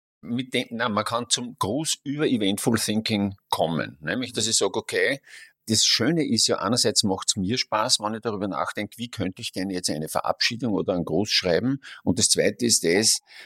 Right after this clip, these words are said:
dass es eine extreme Wertschätzung für das Gegenüber bedeutet. Es gibt Leute, die sagen dann, wenn ich ihnen schreibe, wenn's draußen regnet,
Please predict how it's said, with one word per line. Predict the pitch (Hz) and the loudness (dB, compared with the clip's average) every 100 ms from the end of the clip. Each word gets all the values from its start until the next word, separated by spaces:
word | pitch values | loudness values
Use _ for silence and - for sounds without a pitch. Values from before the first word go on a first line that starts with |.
| - | -6
dass | 104 95 | -2 0
es | 113 - - | 2 0 0
eine | 95 98 - | -2 -2 0
extreme | 101 - 78 113 117 | -2 -2 -2 -4 0
Wertschätzung | 90 - - 104 - 104 95 | 0 0 0 -2 0 -2 0
für | 98 | -2
das | 95 - | 0 -2
Gegenüber | 95 92 135 165 - | -2 -2 -2 -2 -2
bedeutet. | 76 64 64 - - - - _ _ _ _ | 0 0 0 -2 -6 -8 -16 _ _ _ _
Es | 95 - | -2 0
gibt | 131 - - | -4 -2 -2
Leute, | 107 123 | 0 -2
die | 110 | -2
sagen | - 87 107 | -2 -2 -4
dann, | 120 120 107 | -6 -8 -4
wenn | 98 | -4
ich | 113 | -4
ihnen | 107 113 120 | -6 -6 -4
schreibe, | - 76 113 - - - - | -2 -2 -2 -6 -20 -20 -4
wenn's | 95 - | 0 0
draußen | 80 87 - 123 | 2 2 2 2
regnet, | 85 87 110 143 160 | 2 2 2 -2 -2